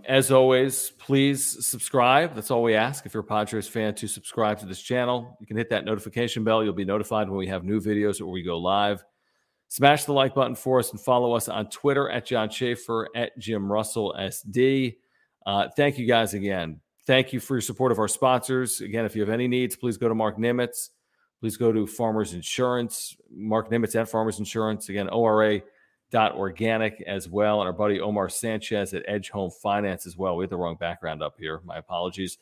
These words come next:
Um, but Mark, Mark Nimitz, again, if you have auto, home, renters, or life insurance needs, please go with Mark. There's a link down below. He can save you seven hundred fifty dollars on your insurance. O R A dot organic.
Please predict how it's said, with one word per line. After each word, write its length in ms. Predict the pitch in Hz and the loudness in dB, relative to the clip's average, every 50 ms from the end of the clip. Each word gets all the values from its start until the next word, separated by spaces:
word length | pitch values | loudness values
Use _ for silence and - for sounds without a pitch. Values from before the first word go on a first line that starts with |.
| _ _ _ _ _ _ _ _ - | _ _ _ _ _ _ _ _ -4
Um, 380 | - 101 101 98 101 98 92 - - _ _ 120 - | 0 4 6 6 6 6 4 0 -6 _ _ 2 6
but 340 | 131 123 117 110 - - | 8 8 8 6 2 2
Mark, 260 | - 143 143 139 139 135 - _ _ | 4 4 4 4 2 -4 -14 _ _
Mark 220 | - 139 151 143 120 | 0 2 2 2 2
Nimitz, 280 | 139 139 135 127 - | 0 0 0 -2 -4
again, 200 | - 113 131 120 | -2 -2 0 0
if 100 | 113 - | 0 0
you 100 | 117 120 | 2 2
have 180 | 123 117 107 113 - | 2 2 0 -2 -2
auto, 280 | 127 131 131 135 131 120 | 0 2 2 2 2 2
home, 260 | 104 120 117 113 107 | 0 0 0 0 0
renters, 280 | 110 113 113 113 107 | 0 0 0 -2 -4
or 60 | 113 101 | -2 -2
life 220 | 107 107 104 - | -2 -2 -2 -4
insurance 400 | 110 101 - 117 107 104 95 - | -8 -10 -6 -6 -6 -6 -6 -6
needs, 280 | 107 104 104 101 95 - | -4 -4 -4 -4 -6 -8
please 180 | - 113 104 | -8 -8 -6
go 140 | - - 98 | -4 -2 -2
with 140 | 98 92 92 | -2 -2 -4
Mark. 280 | 95 101 104 104 101 | -2 -2 -2 -2 -2
There's 160 | - 104 95 - | -4 -8 -10 -8
a 40 | |
link 200 | 87 92 101 101 | -6 -6 -6 -6
down 200 | - 104 95 92 | -4 -4 -4 -4
below. 320 | 87 90 90 98 101 101 101 | -2 -2 0 0 0 0 0
He 80 | 101 | -2
can 100 | 90 95 | -6 -10
save 200 | 85 - 107 98 | -8 -6 -6 -6
you 60 | 87 87 | -4 -4
seven 300 | - - 117 110 107 104 | -4 -2 -2 -2 -2 -2
hundred 280 | 107 101 90 95 90 | -4 -4 -6 -8 -8
fifty 260 | - 110 98 - - | -6 -8 -8 -6 -4
dollars 280 | 95 95 95 95 90 87 | -4 -2 -2 -2 -2 -4
on 120 | 90 87 | -8 -8
your 120 | 80 78 78 | -8 -8 -10
insurance. 600 | 78 - - - 147 143 139 131 113 - - - _ _ _ _ _ _ _ _ _ _ _ _ - | -10 -4 0 2 4 4 4 2 0 -4 -10 -16 _ _ _ _ _ _ _ _ _ _ _ _ 6
O 160 | 147 139 139 | 8 10 10
R 200 | 139 131 131 131 | 10 10 8 6
A 80 | 123 117 | 4 4
dot 260 | - 127 117 120 - | 2 0 0 0 0
organic. 640 | - 107 98 95 - 117 120 123 123 123 120 120 - | -2 -4 -4 -2 -2 0 0 0 0 -2 -4 -4 -8